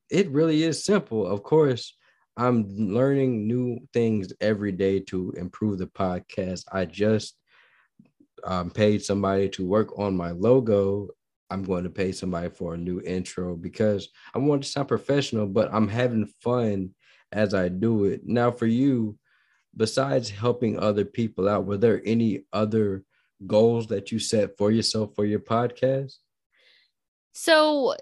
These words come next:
Speaker 2: just like what you were saying, that you're having fun, like, learning new things and, like, experimenting and,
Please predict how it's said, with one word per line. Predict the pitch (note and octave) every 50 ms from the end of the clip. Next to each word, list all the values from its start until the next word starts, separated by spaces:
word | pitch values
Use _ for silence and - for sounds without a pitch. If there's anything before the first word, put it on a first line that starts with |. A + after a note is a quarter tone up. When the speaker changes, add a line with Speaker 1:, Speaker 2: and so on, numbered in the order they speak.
| - _ _ A3 A3+
Speaker 2:
just | G#3+ B3 F4 -
like | - G4+ D#4
what | E4+ C#4+
you | A#3+ B3 B3
were | B3 C4
saying, | A#3+ - C4 B3+ B3+ B3 A#3
that | G#3+ F#3 G3+
you're | G3+ G#3+ A3+
having | G#3+ A#3+ A#3 G#3 G3+ F#3+ F#3+
fun, | - - - G#3+ G3 F#3+ G3 G3 G3+ G3+ G3+ F#3+
like, | F#3+ F3+ F3 E3+ -
learning | E3+ E3+ F3+ F3+ F#3+ F#3+ F#3+ G3 G3+ G3 G3 G3 G3 F#3+ F#3+ F#3 F#3
new | F#3 F#3 F3
things | F3+ - D#4 D4 C#4+ C4+ C4+ C4 B3+ B3 A#3+ A#3 G3
and, | A3 G3+ F#3 F#3 F3+
like, | F3 E3 D#3+ -
experimenting | - F3+ - - - - A3+ A3 G#3+ G#3+ G#3 G3+ G#3+ G3 G#3 G#3+ G3 G3 F#3+ F3+
and, | E3+ E3 E3 E3 D#3+ D3+ -